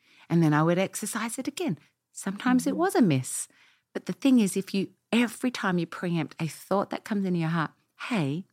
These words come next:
Speaker 1: I'm not sure if this resonates with you, but I
Speaker 2: Mm.
Speaker 1: just feel like the Lord wants to," start with the encouragement. The Lord
Speaker 2: Yeah.
Speaker 1: just wants to encourage.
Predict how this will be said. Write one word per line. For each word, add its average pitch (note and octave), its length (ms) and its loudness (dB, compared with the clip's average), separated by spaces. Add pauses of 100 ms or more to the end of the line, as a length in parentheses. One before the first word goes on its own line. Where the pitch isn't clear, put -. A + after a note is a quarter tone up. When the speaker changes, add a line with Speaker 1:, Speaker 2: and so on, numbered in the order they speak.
(300)
Speaker 1:
I'm C#4+ 80 6
not E4 160 2
sure - 140 0
if A3 120 -2
this F3 160 -4
resonates D#3+ 600 0
with C#3 160 -10
you, E3+ 220 -6 (260)
but F#3+ 200 -2
I F#3+ 40 -2
Speaker 2:
Mm. F#3+ 60 -4
Speaker 1:
just - 260 -4
feel D4+ 140 0
like B3 160 0
the F3+ 100 0
Lord E3+ 240 0
wants D#3+ 260 -4
to," - 180 -10
start F4 360 -2
with C4 160 0
the E3+ 120 0
encouragement. F#3+ 680 -2 (280)
The - 180 -4
Lord F#3 80 4
Speaker 2:
Yeah. F#3 100 -2
Speaker 1:
just G#3+ 100 -4
wants - 180 -2
to - 40 -6
encourage. D#3 400 -2